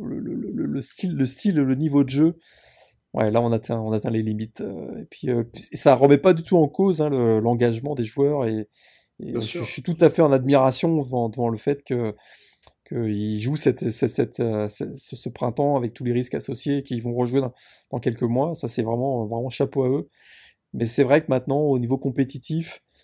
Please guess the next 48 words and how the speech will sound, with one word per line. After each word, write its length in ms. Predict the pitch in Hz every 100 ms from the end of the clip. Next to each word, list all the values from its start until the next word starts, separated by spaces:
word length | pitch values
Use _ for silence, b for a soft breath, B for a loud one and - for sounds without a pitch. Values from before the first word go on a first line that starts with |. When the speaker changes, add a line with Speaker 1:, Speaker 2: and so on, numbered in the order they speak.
| b b b
Speaker 1:
on 80 | 127
voit 180 | 113 127
qu'il 120 | 127
y 40 | 113
a 20 |
une 60 |
grosse 440 | 110 117 135 143 -
marge 280 | 139 135 123
entre, 260 | 117 -
entre 400 | 135 127 113 135
ces 160 | 135 131
conférences 720 | 131 113 123 117 131 - -
et, 260 | 117 117
euh, 560 | 107 107 113 117 - -
et, 340 | - - 220 151
et 40 |
le 140 | 120
top, 340 | 120 135 135 -
comme 240 | - 117
le, 260 | 107 104 107 b b b b
comme 200 | - 117
la, 140 | 110 104
la 120 | 104
Colonial, 480 | - 110 110 113 120
la, 220 | 120 131
la, 180 | - 143
la 320 | 131 123 151
Big 200 | 127 117
Sky 420 | - - 120 120 113
ou, 160 | 120 -
ou 140 | 131
la 80 | 120
Missouri 320 | 113 - 120
Valley, 200 | 113 -
quoi. 140 | - - _ _ _ _ - -
Mais 200 | 139 220
Speaker 2:
Ouais. 80 | -
Speaker 1:
écoute, 460 | 123 208 - - _ _ 120 B B B -
on 100 | 127
aura 160 | 113 131
quand 140 | 131
même 200 | 120 170
un 100 | 135
de 60 | 117
ces 140 | -
représentants 540 | 120 117 117 113 - 220
en 40 |
play-off. 420 | 208 202 208 -